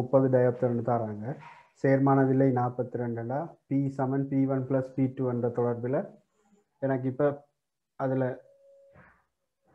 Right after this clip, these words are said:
கண் வில்லை, கல்-, கண் வில்லையினுடைய வேல்யூ தான் கேள்வி. ஆகவே சேர்மான வில்லையினுடைய வேல்யூவில் இருந்து விழிவன் படலத்தினது வேல்யூவை கழிச்சு விட்டோம்னு சொன்னா எங்களுக்கு அந்த கண் வில்லையினுடைய வேல்யூ வந்து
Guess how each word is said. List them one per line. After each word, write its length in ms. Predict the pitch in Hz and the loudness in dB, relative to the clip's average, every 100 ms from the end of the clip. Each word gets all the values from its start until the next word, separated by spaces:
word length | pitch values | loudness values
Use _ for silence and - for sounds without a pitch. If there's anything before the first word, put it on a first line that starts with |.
| _ _ _ _ - - | _ _ _ _ -12 -4
கண் 140 | 139 147 | 0 2
வில்லை, 220 | 143 139 135 - _ _ _ - | 2 2 0 -6 _ _ _ -2
கல்-, 320 | 139 143 139 143 | -2 0 -2 0
கண் 140 | 151 | 2
வில்லையினுடைய 420 | 147 143 135 135 127 | 2 2 2 2 0
வேல்யூ 160 | 127 139 | 0 -2
தான் 120 | 147 147 | -2 -2
கேள்வி. 240 | 127 123 123 | -2 0 0
ஆகவே 280 | 131 131 151 160 143 | 0 0 -2 -2 0
சேர்மான 420 | 139 139 139 131 | 2 2 2 0
வில்லையினுடைய 560 | 131 131 131 127 127 123 120 | -2 -2 -2 -2 0 0 0
வேல்யூவில் 340 | 127 123 123 120 | 0 0 -2 -2
இருந்து 240 | 120 160 - - _ _ _ - | -2 -2 -4 -14 _ _ _ 0
விழிவன் 360 | 147 156 147 135 139 - 143 | 4 4 4 0 -4 -4 0
படலத்தினது 600 | 135 135 135 135 131 127 131 - 135 | 2 0 0 0 0 -2 -4 -2 0
வேல்யூவை 280 | 135 139 135 | 2 2 2
கழிச்சு 260 | 135 131 135 127 | 2 2 2 2
விட்டோம்னு 340 | 127 120 120 120 | 0 0 -2 -4
சொன்னா 200 | 117 165 - - _ _ _ _ - | -2 -2 -4 -16 _ _ _ _ -4
எங்களுக்கு 340 | 127 131 131 135 | 2 2 4 2
அந்த 120 | 123 160 - - - - 135 | 2 0 -2 -16 -18 -2 2
கண் 160 | 139 143 | 4 6
வில்லையினுடைய 540 | 139 135 131 127 127 123 | 6 6 6 4 4 4
வேல்யூ 180 | 123 127 123 | 4 4 2
வந்து 140 | 123 | 0